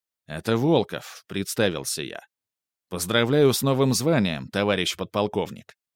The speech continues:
«Благодарю», — ответил Ф С Бшник. «Слышал, у тебя неприятности с местными».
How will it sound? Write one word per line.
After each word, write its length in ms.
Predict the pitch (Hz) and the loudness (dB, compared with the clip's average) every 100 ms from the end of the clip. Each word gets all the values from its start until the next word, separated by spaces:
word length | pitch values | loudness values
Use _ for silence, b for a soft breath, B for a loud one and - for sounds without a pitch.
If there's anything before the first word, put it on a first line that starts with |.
| _ _ _ _ - | _ _ _ _ -16
«Благодарю», — 800 | 76 95 110 139 151 104 - - _ | -6 -2 2 4 4 4 -2 -12 _
ответил 520 | 80 90 101 95 92 | -6 -2 0 0 0
Ф 120 | 90 | -2
С 240 | 98 101 92 | 0 2 0
Бшник. 520 | 95 69 - - - _ _ _ _ _ _ _ - - | -2 -4 -10 -14 -20 _ _ _ _ _ _ _ -14 -8
«Слышал, 540 | 92 117 - 113 107 | -4 -2 2 2 2
у 120 | 104 | 2
тебя 300 | 101 113 127 | 0 2 4
неприятности 840 | 120 113 131 131 151 98 90 - 82 | 4 4 2 4 4 2 -2 -4 -6
с 120 | - | 0
местными». 500 | 117 98 - 60 50 | 2 2 -2 -10 -16